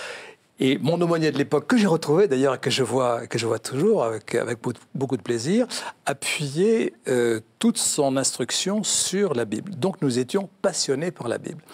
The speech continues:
À tel point que par la suite, quand j'ai commencé à travailler, j'ai fait partie de groupes, euh, bibliques, comme, comme beaucoup de monde,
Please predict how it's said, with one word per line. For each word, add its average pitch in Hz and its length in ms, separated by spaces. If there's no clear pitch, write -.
À - 60
tel - 140
point 165 220
que 139 140
par - 280
la - 100
suite, - 260
quand 104 100
j'ai 104 100
commencé - 360
à 113 80
travailler, 120 540
j'ai 135 320
fait - 400
partie 127 300
de 123 100
groupes, - 460
euh, 95 200
bibliques, 123 540
comme, 95 220
comme 101 200
beaucoup 110 220
de 113 80
monde, 170 280